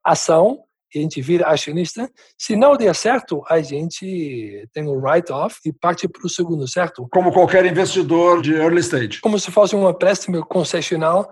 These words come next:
Speaker 2: Mas esse título conversível, se a empresa dá certo, vocês liquidam ele, vendem e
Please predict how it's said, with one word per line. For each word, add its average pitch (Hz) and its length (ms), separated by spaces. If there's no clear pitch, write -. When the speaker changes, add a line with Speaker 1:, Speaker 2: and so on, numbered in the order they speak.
Speaker 2:
Mas 156 220
esse 190 260
título 190 380
conversível, 160 840
se 143 200
a 165 60
empresa 170 360
dá 156 160
certo, 190 600
vocês 160 840
liquidam 175 640
ele, 196 260
vendem 190 720
e 196 160